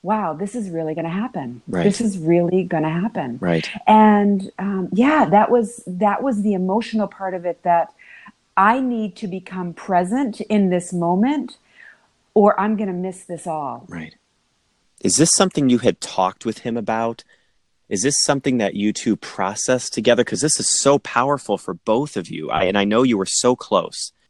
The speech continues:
Speaker 2: Did you talk to him about this, about how profound this was for both of you?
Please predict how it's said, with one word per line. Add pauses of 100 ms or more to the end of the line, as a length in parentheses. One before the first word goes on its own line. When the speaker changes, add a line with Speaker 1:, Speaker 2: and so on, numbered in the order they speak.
(240)
Speaker 2:
Did
you
talk
to
him
about
this,
about
how
profound
this
was
for
both
of
you?